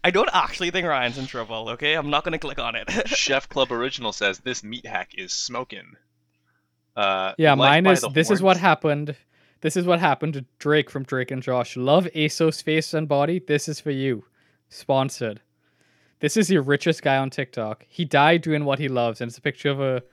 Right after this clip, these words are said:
Speaker 3: a bull. So
Speaker 2: Yep,
Speaker 3: I'm
Speaker 2: I got
Speaker 3: guessing
Speaker 2: that
Speaker 3: it's
Speaker 2: one.
Speaker 3: called Life by the Horns. <laughs>
Speaker 2: Yeah, I'm guessing somebody died doing a bull. But, but, like,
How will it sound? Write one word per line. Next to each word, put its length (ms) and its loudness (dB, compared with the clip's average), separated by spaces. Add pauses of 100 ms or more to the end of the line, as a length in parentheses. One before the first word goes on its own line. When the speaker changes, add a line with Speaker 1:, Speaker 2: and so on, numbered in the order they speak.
(400)
Speaker 3:
a 80 -2
bull. 540 -2
So 160 -4
Speaker 2:
Yep, 80 4
Speaker 3:
I'm 100 0
Speaker 2:
I 80 2
got 60 2
Speaker 3:
guessing 200 2
Speaker 2:
that 120 4
Speaker 3:
it's 80 -2
Speaker 2:
one. 80 -4
Speaker 3:
called 160 2
Life 300 2
by 180 2
the 80 -2
Horns. 580 -2
<laughs> 80 -8
Speaker 2:
Yeah, 320 4
I'm 60 -2
guessing 260 -4
somebody 300 -4
died 320 -2
doing 180 -8
a 40 -12
bull. 180 -2
But, 160 0 (180)
but, 200 -2
like, 340 -4